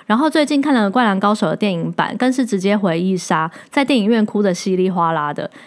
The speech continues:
心一横就任性的想，不管，我现在就是要看热血球类的故事。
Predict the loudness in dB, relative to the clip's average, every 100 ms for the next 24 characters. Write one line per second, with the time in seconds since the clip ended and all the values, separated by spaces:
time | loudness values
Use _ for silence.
0 | _ 0 2 2 2 2 2 2 2 0
1 | 0 -2 -4 -2 0 2 2 -2 0 0
2 | 0 0 0 2 0 2 0 -2 -6 -2
3 | 0 0 -2 -2 -2 -4 -6 -6